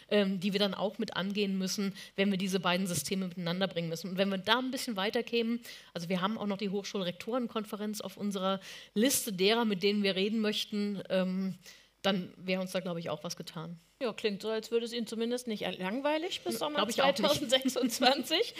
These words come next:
Speaker 1: <laughs>
Speaker 2: Vielen herzlichen Dank Ihnen Vieren für Ihren Input und für Ihre Zeit heute Nachmittag. Ihnen vielen Dank fürs, äh, weiterhin zahlreiche Erscheinen, fürs Mitdenken und für die Fragen aus dem Stream und hier aus dem Saal.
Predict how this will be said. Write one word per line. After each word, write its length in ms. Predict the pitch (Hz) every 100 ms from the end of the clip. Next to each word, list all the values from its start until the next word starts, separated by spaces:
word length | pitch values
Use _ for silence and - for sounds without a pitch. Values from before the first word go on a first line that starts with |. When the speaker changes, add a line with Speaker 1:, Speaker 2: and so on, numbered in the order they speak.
| -
Speaker 1:
<laughs> 160 | 339 285
Speaker 2:
Vielen 300 | 277 311 302
herzlichen 560 | 262 - 285 285 277
Dank 300 | 233 226 302 -
Ihnen 280 | 254 262
Vieren 360 | 254 247 254 311
für 140 | -
Ihren 320 | 247 247 233 -
Input 480 | 220 294 - 294
und 120 | 254 226
für 120 | 226
Ihre 320 | 220 220 220
Zeit 420 | - 220 262 453
heute 300 | 233 202 202
Nachmittag. 560 | 196 180 240 - 247 330 - - - _
Ihnen 260 | 269 330 339
vielen 380 | - 269 269
Dank 240 | 240 240 302
fürs, 340 | - 247 -
äh, 260 | - - 220 214
weiterhin 440 | 220 233 262 226
zahlreiche 680 | - 240 240 262 254 247 226
Erscheinen, 480 | 190 - 196 220 277
fürs 280 | 240 226
Mitdenken 580 | 226 233 254 247 247 262 - - -
und 160 | 226 214
für 140 | 240
die 100 | 226
Fragen 460 | 214 180 190 226 247
aus 180 | 220 226
dem 160 | 208
Stream 500 | 190 - 233 247 311
und 220 | 208 220
hier 380 | - 226 247 302 - - - -
aus 260 | - 226 226
dem 180 | 247 233
Saal. 480 | 160 156 175 226